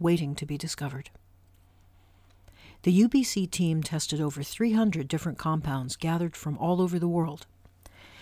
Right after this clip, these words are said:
They bathed human lung cells in the various compounds, then infected those cells with sars C o V two, the virus that causes covid nineteen in humans.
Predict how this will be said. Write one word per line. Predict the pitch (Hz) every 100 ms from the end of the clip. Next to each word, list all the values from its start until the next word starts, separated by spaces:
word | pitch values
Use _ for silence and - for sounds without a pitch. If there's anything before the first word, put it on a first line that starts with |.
| - -
They | 175
bathed | 139 175 175 -
human | - 202 226
lung | 220 165 160
cells | - 143 151 170 -
in | 170
the | 165
various | 151 170 180 180
compounds, | - 156 143 143 147 160 - - - - -
then | 160 175 165
infected | 147 151 240 254 196 139
those | 147 156
cells | - 143 151 -
with | 160
sars | - - 165 165 165 - -
C | - 208
o | 185
V | 151 151 151
two, | - 220 147 170 - - - _ -
the | 175
virus | 170 165 156 -
that | 160
causes | - 165 156 151 -
covid | 175 160 156
nineteen | 147 151 147 185 170 156
in | 156 147
humans. | 170 160 151 -